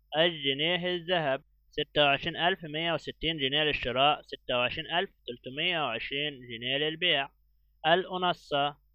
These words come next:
ألفين وربعمية دولار للشراء، ألفين ربعمية وواحد دولار للبيع.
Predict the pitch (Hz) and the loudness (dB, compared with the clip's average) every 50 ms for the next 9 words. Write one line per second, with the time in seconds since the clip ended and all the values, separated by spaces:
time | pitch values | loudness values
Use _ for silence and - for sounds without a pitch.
0 | _ - 123 120 - 156 170 175 175 160 143 139 131 131 123 131 147 160 170 165 | _ -10 -10 -8 -4 -2 -2 -2 0 0 -2 -2 -4 -6 -6 -4 -2 0 0 0
1 | 147 127 143 156 165 147 127 131 123 - - 127 117 123 139 151 170 - - - | 2 2 2 2 2 2 2 0 -6 -8 -8 -6 -2 0 2 2 2 0 -2 -10
2 | 123 123 - - 156 165 170 156 143 127 123 120 123 143 160 165 156 127 117 123 | -16 -16 -8 -6 -6 -4 -4 -6 -6 -6 -6 -8 -6 -6 -6 -4 -4 -4 -4 0
3 | 135 147 151 - 147 123 117 135 143 147 151 156 147 143 151 160 165 165 165 185 | 0 0 0 0 -2 -4 -2 0 0 2 2 2 0 0 -2 -4 -4 0 2 4
4 | 175 147 127 | 4 4 4